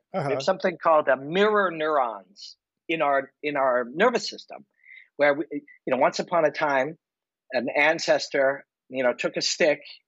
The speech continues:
Speaker 1: and they, and they stuck it down an ant hole and he got ants and he ate them.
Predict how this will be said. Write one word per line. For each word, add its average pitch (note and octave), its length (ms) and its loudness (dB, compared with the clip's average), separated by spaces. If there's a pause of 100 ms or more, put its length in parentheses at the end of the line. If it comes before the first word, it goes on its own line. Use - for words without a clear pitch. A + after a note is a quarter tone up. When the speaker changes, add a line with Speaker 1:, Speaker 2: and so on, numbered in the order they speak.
Speaker 1:
and B2+ 100 -6
they, A#2+ 220 -2 (140)
and C3 160 0
they - 20 -6
stuck - 320 0
it D#3+ 80 -2
down C#3+ 180 4
an C3 140 -2
ant F3 240 0
hole B2 300 0
and A#2+ 80 -4
he A2+ 40 -8
got B2 160 0
ants F#3 280 0
and B2 80 -12
he B2 180 -14
ate G3+ 220 -6
them. F2+ 80 -14